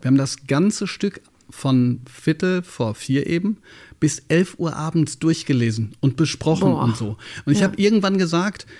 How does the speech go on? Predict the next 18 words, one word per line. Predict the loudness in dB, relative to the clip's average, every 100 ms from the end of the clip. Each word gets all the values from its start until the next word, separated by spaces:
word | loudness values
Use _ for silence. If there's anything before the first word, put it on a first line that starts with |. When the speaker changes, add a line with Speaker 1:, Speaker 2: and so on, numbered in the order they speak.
| -10
Speaker 1:
ich | 0
hab | 0
irgendwann, | 4 4 4
also | 0 0
ich, | 0 -2 0
ne, | 2 2
als | 2
Lehrer | 2 2
hab | 4
irgendwann | 4 6 6
gesagt, | 4 2 0 -12 -20 -20 -20 -20 -20 -20 -20 _ _ 2
"Leute, | 4 4 2 2
äh, | 0 0 -2 -10 -10 -6
ist | -2
jetzt | -2 2
neun | 4 4 4
Uhr, | 4 4
komm, | 4 4 4